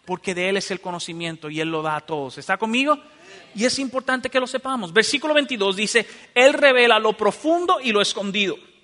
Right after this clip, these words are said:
Conoce lo que está en tinieblas y con él mora". ¿La quién?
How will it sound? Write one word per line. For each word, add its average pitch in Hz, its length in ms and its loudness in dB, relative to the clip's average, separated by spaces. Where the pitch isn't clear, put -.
Conoce 208 400 0
lo 202 120 0
que 180 80 -2
está 196 260 2
en 240 100 -4
tinieblas 170 640 -2
y 190 140 -2
con 175 280 -2
él 139 440 0
mora". 151 420 2
¿La 196 120 6
quién? 285 360 0